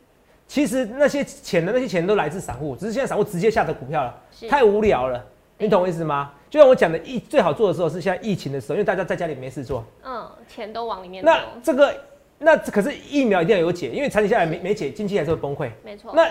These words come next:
Speaker 1: 所以你要接下来看什么？以色列，以色列一个月内就会全部的国民哦。
Speaker 2: 嗯。
Speaker 1: 哦，果然人家说犹太人是统治全世界，有这句话。
Speaker 2: <laughs> 对。
Speaker 1: 哦，反正这个长的故事就不跟你讲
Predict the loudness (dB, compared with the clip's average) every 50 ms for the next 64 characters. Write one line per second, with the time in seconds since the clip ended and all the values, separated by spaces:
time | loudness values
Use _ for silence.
0 | 0 -8 -6 0 0 2 2 4 4 2 2 2 4 4 4 4 4 2 0 -2
1 | -4 -4 -6 -8 -8 -8 -6 0 0 2 2 2 0 0 -4 -8 -6 -4 -4 -4
2 | -4 -4 -4 0 0 2 2 2 2 2 0 -2 -4 -10 -10 2 6 6 6 6
3 | 4 -2 -2 0 0 -2 -2 -2 -2 -4 -2 -4 -6 -6 -6 -8 -8 -10 -12 -18
4 | -20 -16 -14 -14 -14 -14 -16 -12 -8 -6 -4 -4 -4 -4 -4 -4 -4 -4 -2 -2
5 | -2 -2 -2 -2 -2 -2 -2 0 0 0 0 0 -4 -4 -8 -10 -12 -10 -10 -10
6 | -10 -8 -8 -10 -10 -8 -10 -8 -6 -6 -8 -6 -8 -6 -4 -4 -4 -2 0 0
7 | -2 -2 -4 -4 -2 0 0 0 0 -4 -8 -18 -18 -14 -14 -14 -10 -8 -6 -6
8 | -4 -4 -4 -4 -2 -2 -2 -2 -2 -6 -8 -8 -6 -6 -6 -6 -6 -8 -6 -4
9 | -6 -6 -4 -4 -4 -6 -6 -8 -12